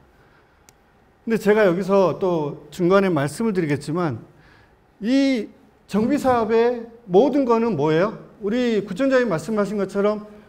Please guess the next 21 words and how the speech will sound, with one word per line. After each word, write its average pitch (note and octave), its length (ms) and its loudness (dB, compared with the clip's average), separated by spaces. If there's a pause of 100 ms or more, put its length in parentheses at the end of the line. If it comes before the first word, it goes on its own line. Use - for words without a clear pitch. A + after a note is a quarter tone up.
(140)
사업 D4+ 460 4
기간이 A#3 720 -2
최대한 C#4 420 -2
단축이 A#3 480 -6
되면 A3+ 500 -2 (220)
그만큼 C4 520 -4
이득은 G#3+ 380 -4
생기는 A#3 400 -8
건 F#3+ 140 -6
맞습니다. C3 500 -6 (1000)
제가 B3 260 2
정비사업 G#3+ 520 -2
전문가로서 G#3+ 600 -2
근무하면서 F3+ 920 -2 (560)
조합 A3+ 340 8
설립부터 B3 880 0 (300)
입주까지 A#3+ 640 0
가장 B3 480 -4
빨리 D4 260 2
시켜본 A#3 640 -2
현장이 G#3 580 -2